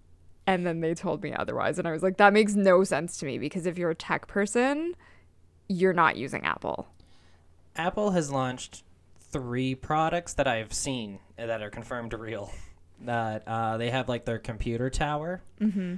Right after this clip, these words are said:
Speaker 2: which is constantly upgraded by adding in, you know,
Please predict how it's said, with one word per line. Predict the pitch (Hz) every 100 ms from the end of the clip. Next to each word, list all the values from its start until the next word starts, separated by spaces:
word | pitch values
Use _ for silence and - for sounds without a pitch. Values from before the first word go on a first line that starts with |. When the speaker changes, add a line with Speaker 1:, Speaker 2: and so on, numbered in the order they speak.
| -
Speaker 2:
which | - 127 120 - - - - -
is | 120 113 101 - -
constantly | - 120 143 - 131 131 127
upgraded | 127 147 - 117 120 117 117 113
by | 104 98
adding | - 110 113 113 113
in, | 113 107 107 - - - - - -
you | -
know, | 151 117 120